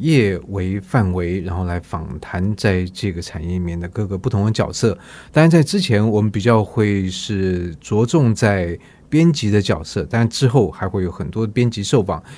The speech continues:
可是在出版产业不是只有编辑，因为编辑要，之所以要能够成为编辑，一定要有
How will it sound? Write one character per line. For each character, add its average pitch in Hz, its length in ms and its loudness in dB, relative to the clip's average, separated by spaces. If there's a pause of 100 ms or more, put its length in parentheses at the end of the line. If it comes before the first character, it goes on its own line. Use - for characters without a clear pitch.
(120)
可 - 100 0
是 113 340 2
在 104 200 2
出 - 180 -8
版 92 240 0
产 90 220 -4
业 92 140 -2
不 135 160 -4
是 170 120 4
只 127 140 0
有 92 220 0 (160)
编 107 200 2
辑， 76 300 -6
因 107 60 -2
为 107 100 0
编 151 220 2
辑 107 200 -4
要， 113 160 2
之 117 260 -8
所 123 200 0
以 95 60 0
要 107 120 0
能 95 160 -2
够 104 120 -2
成 95 180 -4
为 98 80 -2
编 117 260 0
辑， 90 220 -6
一 95 140 -6
定 151 140 -2
要 120 140 0
有 95 220 -2